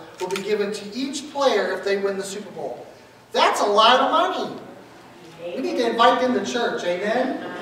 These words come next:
<laughs> All right, uh, last, last two one.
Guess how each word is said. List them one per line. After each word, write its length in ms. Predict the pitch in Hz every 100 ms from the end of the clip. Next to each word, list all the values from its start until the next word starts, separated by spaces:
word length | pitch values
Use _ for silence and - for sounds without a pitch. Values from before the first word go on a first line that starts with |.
| - -
<laughs> 760 | - - 135 127 - - 113 - - - - - - -
All 320 | 247 277 262
right, 340 | 254 - - -
uh, 480 | 196 190 - - -
last, 440 | 208 302 320 - 214
last 300 | 254 254 254
two 80 |
one. 240 | 220 -